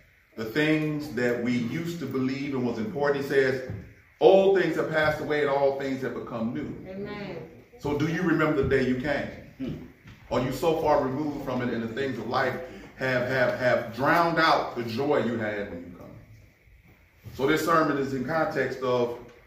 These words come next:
Speaker 1: of something that happened and how we're gonna come. Let's open our Bibles to Luke chapter eighteen.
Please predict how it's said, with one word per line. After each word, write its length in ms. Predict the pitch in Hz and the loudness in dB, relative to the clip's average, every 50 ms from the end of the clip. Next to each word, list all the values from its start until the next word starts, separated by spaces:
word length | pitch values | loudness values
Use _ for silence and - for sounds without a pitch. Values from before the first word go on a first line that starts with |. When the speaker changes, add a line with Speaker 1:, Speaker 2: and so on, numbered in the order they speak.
| _ - | _ -2
Speaker 1:
of 140 | 117 120 - | -2 -2 -2
something 400 | - - 165 156 - 135 131 123 123 | -2 -2 0 0 0 0 -2 -2 -2
that 100 | 117 123 | -2 -2
happened 340 | 143 139 139 135 127 117 | -2 -2 -2 -2 -2 -4
and 120 | 117 110 107 | -2 -4 -4
how 280 | 113 139 131 123 123 | -2 -2 -2 0 0
we're 100 | 120 113 | 0 -2
gonna 280 | 110 110 101 98 - - | -2 -4 -4 -6 -6 -6
come. 240 | 147 143 147 151 - - - - - - - - _ _ _ - _ - | -6 -6 -6 -6 -8 -12 -18 -20 -20 -20 -20 -20 _ _ _ -20 _ -10
Let's 160 | - 113 117 151 | -8 -6 -2 -2
open 220 | 151 151 151 156 | 0 0 2 2
our 140 | 156 156 151 | 2 2 4
Bibles 320 | 135 127 123 123 127 - - | 4 2 2 2 2 -2 -4
to 60 | 110 | -4
Luke 200 | 113 123 127 127 | -4 -4 -4 -4
chapter 420 | - 127 117 113 - 135 131 101 104 | -4 -4 -4 -4 -4 -4 -4 -4 -4
eighteen. 500 | 123 131 123 - 117 104 95 95 95 | -4 -4 -4 -4 -6 -10 -10 -10 -12